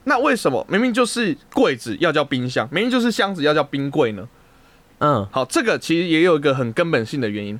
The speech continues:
Speaker 1: 因为当你会使用到冰柜的时候，就代表什么事情？代表很难过的事情发生，
Speaker 2: 嗯。
Speaker 1: 就是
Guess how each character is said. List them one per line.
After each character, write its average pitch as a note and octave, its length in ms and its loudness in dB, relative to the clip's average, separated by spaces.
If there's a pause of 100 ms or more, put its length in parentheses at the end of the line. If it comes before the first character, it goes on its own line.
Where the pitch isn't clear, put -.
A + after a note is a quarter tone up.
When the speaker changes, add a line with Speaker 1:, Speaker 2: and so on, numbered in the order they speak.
(100)
Speaker 1:
因 C#4+ 80 2
为 E4 100 2 (520)
当 C#4+ 240 0
你 D#3 100 2
会 A#3+ 160 2
使 - 160 -6
用 D#3 100 4
到 F3+ 120 0
冰 E3+ 260 -4
柜 E3+ 160 2
的 A#2+ 140 0
时 G#2+ 180 -10
候， G2+ 180 -4
就 A#3 120 -2
代 G#3 160 0
表 B2 160 2
什 A#2 120 -8
么 G2+ 120 -10
事 A#2 160 -6
情？ - 120 -14 (440)
代 A3+ 100 0
表 D#3+ 180 2 (200)
很 C#3+ 140 -4
难 C3 140 0
过 F#3 160 4
的 D3 40 2
事 D#3+ 160 -2
情 B2 120 -4
发 C3 120 -2
生， C#3+ 100 -4
Speaker 2:
嗯。 - 20 -2
Speaker 1:
就 D3 60 -2
是 C#3+ 180 -4